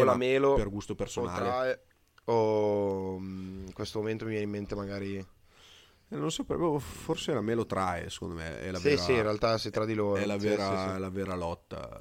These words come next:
Speaker 2: Adesso
Speaker 1: Comunque, vol-, ci tenevo a farti questa domanda soprattutto per fare questa polemica, ovvero fateci decidere anche il,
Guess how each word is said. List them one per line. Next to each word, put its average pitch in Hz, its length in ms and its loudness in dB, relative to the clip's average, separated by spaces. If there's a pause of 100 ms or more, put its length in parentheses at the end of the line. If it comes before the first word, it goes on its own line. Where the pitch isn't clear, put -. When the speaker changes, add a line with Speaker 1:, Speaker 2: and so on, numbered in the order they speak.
(160)
Speaker 2:
Adesso - 140 -4
Speaker 1:
Comunque, 139 380 6
vol-, 123 160 4
ci 135 140 -6
tenevo 151 420 10
a 143 60 12
farti 156 200 4
questa 143 200 -4
domanda 165 220 6
soprattutto 143 400 -2
per 143 100 6
fare 127 160 2
questa 120 220 -2
polemica, 107 640 0
ovvero 113 340 0
fateci 139 400 0
decidere 135 460 0
anche 117 240 -4
il, 113 120 -4